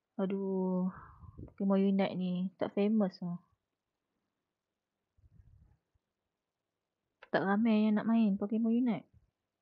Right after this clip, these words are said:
Semua main Mobile Legend. Lama benar.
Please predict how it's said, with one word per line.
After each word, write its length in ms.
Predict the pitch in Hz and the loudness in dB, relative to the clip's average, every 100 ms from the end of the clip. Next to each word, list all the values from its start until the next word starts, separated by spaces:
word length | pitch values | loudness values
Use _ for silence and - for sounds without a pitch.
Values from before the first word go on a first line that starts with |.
| _ - | _ -10
Semua 240 | 226 226 | -2 2
main 160 | 220 220 | 2 2
Mobile 320 | 220 226 226 | 0 2 0
Legend. 320 | 233 247 180 185 - _ - - _ _ _ _ _ _ _ _ _ _ _ _ - - _ _ _ _ _ _ _ _ _ _ _ _ - 226 | 0 0 -2 -4 -12 _ -20 -20 _ _ _ _ _ _ _ _ _ _ _ _ -20 -20 _ _ _ _ _ _ _ _ _ _ _ _ -8 -2
Lama 320 | 214 214 214 | 0 0 0
benar. 1040 | 202 190 214 254 277 247 214 202 196 202 | 0 0 2 2 2 2 2 2 2 -2